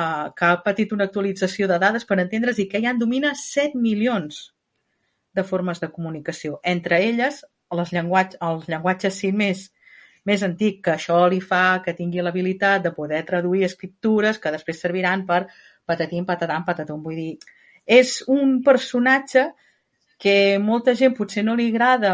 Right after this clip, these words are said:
pel fet aquest que sigui tan ansiós, que sigui tan, així és com l'R dos cau simpàtic,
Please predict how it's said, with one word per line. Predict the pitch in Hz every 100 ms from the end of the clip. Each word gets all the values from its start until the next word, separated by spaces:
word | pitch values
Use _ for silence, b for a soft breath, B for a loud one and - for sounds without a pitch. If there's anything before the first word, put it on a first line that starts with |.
| 180
pel | 185 175 170
fet | - 185
aquest | 185 202 196
que | 196
sigui | - 180 180
tan | 180 170
ansiós, | 156 - 196 247 185 185
que | 185
sigui | - 180 185 190
tan, | 175
així | 170 -
és | 185
com | 202
l'R | 220 220 202
dos | 196
cau | 170 170
simpàtic, | - 175 180 190 190 185 -